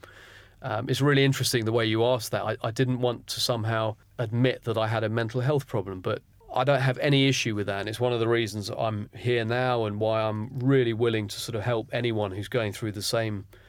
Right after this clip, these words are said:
type of thing, because it's, it's a health problem in, in, in the same way that you might have a physical health problem. So it shouldn't be treated any differently to that. So yeah, I do have a mental health problem. It's something that I manage,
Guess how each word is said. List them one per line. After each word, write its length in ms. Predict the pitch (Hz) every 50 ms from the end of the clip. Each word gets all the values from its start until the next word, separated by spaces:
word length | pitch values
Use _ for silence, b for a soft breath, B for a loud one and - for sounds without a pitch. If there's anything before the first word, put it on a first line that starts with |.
| B B B
type 240 | - - 113 107 -
of 100 | 113 101
thing, 260 | - - 131 120 107
because 320 | 101 101 - - 107 95
it's, 280 | 113 - - - - - B B B B B B
it's 220 | B - 117 - -
a 60 | 120
health 320 | 107 120 120 120 110 -
problem 600 | - - 127 117 110 113 117 117 117 120 117 120 127
in, 200 | - 127 135 139
in, 160 | - - 143 - -
in 380 | 147 139 135 131 131 127 123 - -
the 80 | - 117
same 280 | - - 131 131 127 123
way 100 | 127 127
that 100 | 127 123
you 100 | 131 131
might 160 | 131 135 131
have 120 | 135 135
a 60 | 131 123
physical 400 | - 160 147 147 143 - 113 104
health 240 | 101 101 95 -
problem. 340 | - - 101 92 98 87 90 - - _ -
So 320 | - - 123 117 113 107 107 b b b b b
it 80 | - 117
shouldn't 220 | - 151 139 135
be 100 | 131 120
treated 480 | 110 - 135 127 110 110 120 110 104 - - - - - - -
any 200 | 131 120 117 110
differently 460 | 113 113 104 - - 110 117 113 110
to 120 | 107 - 113
that. 200 | 110 110 110 -
So 280 | - - 113 104 104 - -
yeah, 180 | 127 117 110 107
I 60 | 110
do 200 | 110 151 160 143
have 180 | 117 113 104
a 40 | 107
mental 340 | 107 110 110 110 110 110 107
health 240 | 104 104 104 101 -
problem. 400 | - 107 104 98 107 101 98 101 B B B B B B B B B B B
It's 140 | - - -
something 360 | - 131 120 110 113 113 110
that 100 | 107 107 -
I 120 | - 110
manage, 580 | 107 113 123 123 117 107 104 104 104 - -